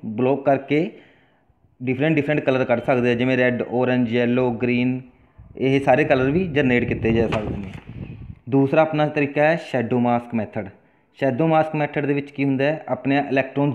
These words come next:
ਗਨ ਹੁੰਦੀਆਂ ਨੇ, ਤਿੰਨ ਤਰ੍ਹਾਂ ਦੀਆਂ ਇਲੈਕਟ੍ਰੋਨਸ ਗਨ ਹੁੰਦੀਆਂ ਨੇ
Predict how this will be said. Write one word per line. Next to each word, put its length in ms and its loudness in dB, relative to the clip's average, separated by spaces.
ਗਨ 160 2
ਹੁੰਦੀਆਂ 280 0
ਨੇ, 180 0
ਤਿੰਨ 180 4
ਤਰ੍ਹਾਂ 200 4
ਦੀਆਂ 100 2
ਇਲੈਕਟ੍ਰੋਨਸ 440 0
ਗਨ 120 2
ਹੁੰਦੀਆਂ 300 -2
ਨੇ 160 -2